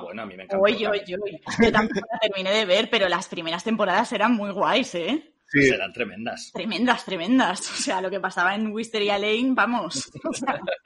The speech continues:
Speaker 2: aquí no pasaba en ningún barrio. Eso yo creo que en barrios
Speaker 3: Sí.
Speaker 2: españoles no pasa. O
Speaker 1: No.
Speaker 2: sea
Speaker 3: Y yo creo que esa serie también introdujo, eh, la figura del, del showrunner de series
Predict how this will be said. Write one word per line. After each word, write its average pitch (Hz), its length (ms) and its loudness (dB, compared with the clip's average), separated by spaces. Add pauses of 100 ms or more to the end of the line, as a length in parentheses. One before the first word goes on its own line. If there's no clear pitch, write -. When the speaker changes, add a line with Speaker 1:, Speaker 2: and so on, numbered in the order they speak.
(600)
Speaker 2:
aquí 247 160 0
no 220 120 2
pasaba 214 360 4
en 226 80 0
ningún 262 320 4
barrio. 220 340 6
Eso 185 160 -2
yo 220 140 0
creo 214 120 0
que 247 60 0
en 240 100 0
barrios 196 280 0
Speaker 3:
Sí. - 20 -14
Speaker 2:
españoles 226 380 -2
no 254 180 0
pasa. - 400 -4 (400)
O 120 40 -12
Speaker 1:
No. 117 80 -8
Speaker 2:
sea 104 340 -8
Speaker 3:
Y 180 100 -2
yo 151 80 4
creo 151 180 2
que 175 300 0
esa 165 160 -2
serie 180 240 2
también 170 400 2
introdujo, 143 840 -2 (400)
eh, 147 120 4
la 139 120 2
figura 135 340 0
del, 147 240 0
del 127 300 0
showrunner 151 720 0
de 143 80 -4
series 151 640 -2